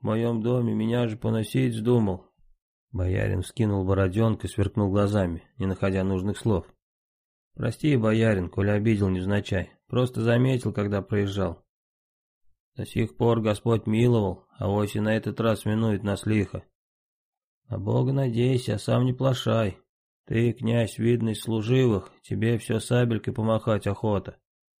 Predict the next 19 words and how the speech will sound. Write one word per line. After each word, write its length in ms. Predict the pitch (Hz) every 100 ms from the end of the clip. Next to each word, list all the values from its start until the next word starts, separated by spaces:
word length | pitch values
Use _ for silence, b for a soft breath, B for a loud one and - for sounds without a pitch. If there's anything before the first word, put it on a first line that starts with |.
| _ _ _ _
У 60 | -
меня 240 | 110 131
же 100 | 113
хозяйство 540 | 113 113 120 127 123 107
большое 480 | 113 107 131 123
и 40 | 113
крепкое, 640 | 117 127 120 - 92 - _ _
о 140 | 101
нем 280 | 104 120 117
голова 340 | 113 113 113
болит, 480 | 107 107 101 90 - _
а 100 | -
холопьев 520 | - 107 123 127 117
мало». 460 | - 113 104 98 - _ _ _ _ _ _ _ _ _ _ _ _ _ _ -
«Ой, 500 | 135 143 143 117 104
большой 520 | - 127 123 151 151 135
князь», 560 | 139 143 127 107 - - _
подхватил 560 | 104 - 104 - 101 95
боярня. 540 | 101 101 95 90 87